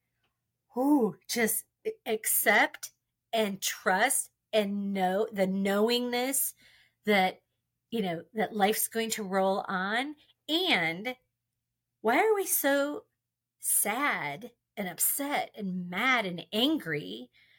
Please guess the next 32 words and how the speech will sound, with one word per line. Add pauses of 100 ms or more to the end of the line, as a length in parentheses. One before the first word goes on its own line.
(260)
about
the (120)
end
of
our
life?
Like, (600)
we, (260)
you
know,
we
celebrate
this
birth (120)
and
we,
like,
every
birth
year,
we're
all
big
in
celebration. (400)
And
then
it
starts
to
get
weird